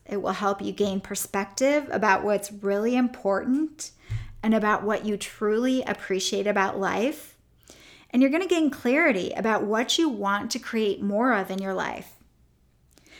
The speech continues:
So I incorporate gratitude journaling in my morning routine, but it's up to you. You just pick a time of day that you set aside, just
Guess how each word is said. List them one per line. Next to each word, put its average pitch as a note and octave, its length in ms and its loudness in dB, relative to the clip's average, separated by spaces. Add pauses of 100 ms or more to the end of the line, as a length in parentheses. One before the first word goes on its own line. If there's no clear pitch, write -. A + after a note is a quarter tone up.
(120)
So B3 320 0
I D4+ 300 8
incorporate C#4 640 2
gratitude A3 580 0
journaling A3 760 -2 (200)
in A3 500 0
my G#3 220 -2
morning F#3+ 380 -2
routine, D4+ 580 2 (1040)
but G#3 160 0
it's A#3 140 2
up B3 160 2
to A#3+ 140 -2
you. A3 320 2
You A3+ 340 -2 (160)
just - 220 -12
pick B3+ 160 -4
a A#3+ 40 2
time G#3+ 340 -2
of G3 120 -4
day G#3 320 4
that A#3+ 140 -2
you A3 100 -2
set G3+ 240 -2
aside, G#3 540 2
just - 340 -6